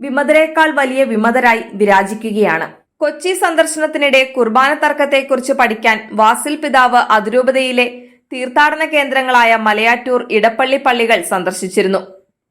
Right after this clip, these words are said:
എറണാകുളം സെന്റ് മേരീസ് കത്തീഡ്രൽ ബസിലിക്കായിൽ ആർച്ച് ബിഷപ്പ് സിറിൽ വാസിലിന് നേരെ വിമത കയ്യേറ്റ ശ്രമവും നടത്തി. എന്നിട്ടും വിമതർ അദ്ദേഹത്തെ കുപ്പിക്കെറിഞ്ഞത്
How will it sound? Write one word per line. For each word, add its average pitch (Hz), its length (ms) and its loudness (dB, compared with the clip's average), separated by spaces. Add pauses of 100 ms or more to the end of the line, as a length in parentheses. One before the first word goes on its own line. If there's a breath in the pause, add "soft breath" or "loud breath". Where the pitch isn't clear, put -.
എറണാകുളം 320 520 0 (100)
സെന്റ് 262 240 0
മേരീസ് 294 400 -2
കത്തീഡ്രൽ 262 600 0
ബസിലിക്കായിൽ 254 600 0 (200)
ആർച്ച് 277 320 -2
ബിഷപ്പ് 330 360 -2
സിറിൽ 269 320 0
വാസിലിന് 294 540 0
നേരെ 247 240 2 (240)
വിമത 247 260 2 (120)
കയ്യേറ്റ 254 420 0
ശ്രമവും 220 480 0
നടത്തി. 185 300 -2 (640)
എന്നിട്ടും 262 440 -2 (220)
വിമതർ 247 380 2 (140)
അദ്ദേഹത്തെ 240 440 -4 (100)
കുപ്പിക്കെറിഞ്ഞത് 247 680 0